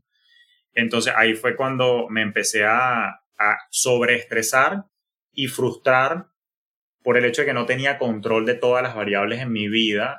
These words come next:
Y entonces fue cuando dije, "Coño, en verdad no llevo las riendas de mi destino.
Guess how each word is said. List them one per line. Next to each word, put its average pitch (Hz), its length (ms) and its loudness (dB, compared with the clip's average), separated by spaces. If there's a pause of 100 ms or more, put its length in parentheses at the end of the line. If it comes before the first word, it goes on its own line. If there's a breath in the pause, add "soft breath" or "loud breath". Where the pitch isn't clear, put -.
Y 113 160 -6
entonces 107 380 -8
fue 127 140 -2
cuando 131 280 -2
dije, 120 480 -2
"Coño, 110 220 -6
en 101 60 -6
verdad 95 180 -4
no 110 80 -6
llevo 120 220 -2
las - 260 -6
riendas 113 420 -2
de 120 100 -12
mi 110 120 -4
destino. 101 560 -8